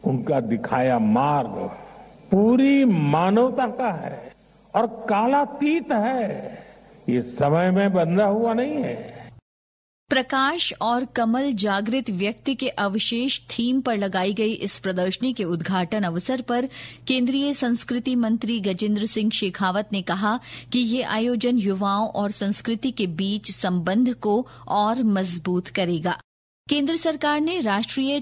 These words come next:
Speaker 2: चंबल घड़ियाल अभयारण्य की सीमा में बदलाव को मंजूरी दे दी है।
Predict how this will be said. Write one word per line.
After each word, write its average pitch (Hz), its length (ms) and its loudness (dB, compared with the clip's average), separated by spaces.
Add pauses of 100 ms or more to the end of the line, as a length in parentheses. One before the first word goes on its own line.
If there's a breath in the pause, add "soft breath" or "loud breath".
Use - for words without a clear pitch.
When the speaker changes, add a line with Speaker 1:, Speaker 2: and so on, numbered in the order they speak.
(100)
Speaker 2:
चंबल 226 500 2
घड़ियाल 208 560 0
अभयारण्य 190 680 0
की 240 160 -4
सीमा 208 380 0
में 214 160 0
बदलाव 175 500 0
को 214 180 -2
मंजूरी 170 500 0
दे 165 160 0
दी 160 180 -4
है। 185 180 -2